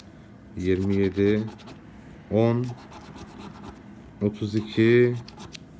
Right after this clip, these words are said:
ve on iki. Ve son kartım bu gecenin. Yirmi beş, kırk üç, otuz iki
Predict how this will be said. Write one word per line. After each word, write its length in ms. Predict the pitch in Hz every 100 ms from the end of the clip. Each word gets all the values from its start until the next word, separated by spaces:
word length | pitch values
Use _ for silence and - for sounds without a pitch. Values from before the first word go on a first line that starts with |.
| - -
ve 280 | 98 104 107 107
on 160 | 95 85
iki. 300 | 78 - - - - - - - - - - - - - - - - - - - - - - - - - - - - - - - - - - - - - - - - -
Ve 80 | 101
son 260 | 92 120 117
kartım 500 | 104 92 - 104 113 - - - - - - - - - - -
bu 100 | 98
gecenin. 500 | 92 90 90 87 104 107 - - - - - - - - - - - - - - - - - - - - - -
Yirmi 300 | 113 117 113
beş, 220 | 107 104 -
kırk 320 | 113 101 -
üç, 440 | 117 - - - -
otuz 320 | 95 - 107 98
iki 400 | - 120 113